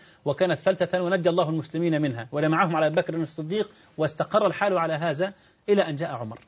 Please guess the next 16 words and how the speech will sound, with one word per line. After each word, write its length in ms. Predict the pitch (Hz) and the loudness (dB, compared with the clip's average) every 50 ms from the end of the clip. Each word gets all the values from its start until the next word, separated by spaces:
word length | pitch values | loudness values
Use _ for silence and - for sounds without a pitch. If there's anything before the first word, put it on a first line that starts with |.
| _ _ - _ | _ _ -4 _
رضي 180 | 165 160 147 143 | 0 2 2 2
الله 240 | 135 151 147 127 120 | 2 2 0 0 0
تعالى 280 | - 135 120 120 113 | -4 -4 -4 -4 -4
عنه، 160 | 110 110 127 - _ _ - - - _ _ | -6 -10 -12 -16 _ _ -20 -20 -20 _ _
فتولى 420 | - 160 151 175 202 240 226 214 190 | -2 0 4 4 4 6 6 4 4
عمر 220 | 220 208 196 170 | 4 2 0 -2
الخلافة 460 | 156 - - 165 185 165 - 156 160 | -2 -4 -2 0 0 0 0 -4 -6
سليمة 380 | 139 - 151 156 175 175 156 151 - | -6 -4 -2 -2 0 0 0 -2 -4
البنيان 560 | 135 135 139 135 139 151 170 180 180 175 170 - _ - - - - _ _ 151 | -6 -4 -4 -4 -2 -2 -2 -2 -2 -4 -8 -12 _ -20 -20 -20 -20 _ _ 0
ممهدة 460 | 151 156 156 135 120 175 180 175 - - | 2 2 2 2 2 2 2 2 0 -2
الأركان، 540 | 139 143 143 131 123 - - 131 113 117 123 - _ _ _ _ _ _ _ _ _ _ _ - - _ | -4 -6 -8 -10 -10 -8 -8 -8 -8 -10 -14 -20 _ _ _ _ _ _ _ _ _ _ _ -20 -4 _
ليس 220 | 190 220 190 - 175 | 2 2 2 2 0
فيها 280 | - - 180 147 139 | 0 2 2 2 2
شيء، 260 | 127 - - 120 107 - _ _ _ _ _ _ | 0 -2 -6 -8 -8 -10 _ _ _ _ _ _
فأخذها 420 | 180 202 170 170 160 151 151 139 | 2 2 4 2 2 2 2 0
بقوة 420 | 135 135 - - 190 196 185 170 | 0 -2 -2 0 2 2 2 0